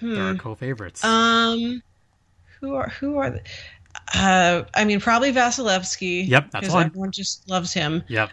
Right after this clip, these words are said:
Speaker 2: Um, Vasilevsky and Hellebuyck again?
Speaker 1: Yeah, you, two for two. Look at you go.
Speaker 2: Yeah. <laughs>
Speaker 1: See, the experts know what's up, and they have this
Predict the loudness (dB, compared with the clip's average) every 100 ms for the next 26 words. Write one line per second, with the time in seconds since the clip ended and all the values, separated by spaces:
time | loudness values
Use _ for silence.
0 | 0 2 4 2 -6 -18 -18 _ _ _
1 | _ _ _ -6 0 0 2 2 2 0
2 | 0 2 0 0 -2 -2 2 6 6 6
3 | 4 -2 -16 -6 4 6 6 6 8 10
4 | 8 6 -2 -2 -2 -2 2 6 6 6
5 | 6 4 -2 _ _ -20 -14 -14 -12 -14
6 | -14 _ -14 -14 -14 -20 -20 -20 -16 -4
7 | 2 2 4 2 4 4 4 4 4 4
8 | 4 6 6 6 4 4 -4 -4 -10 -20
9 | -20 -10 0 2 2 2 2 4 8 8
10 | 8 4 4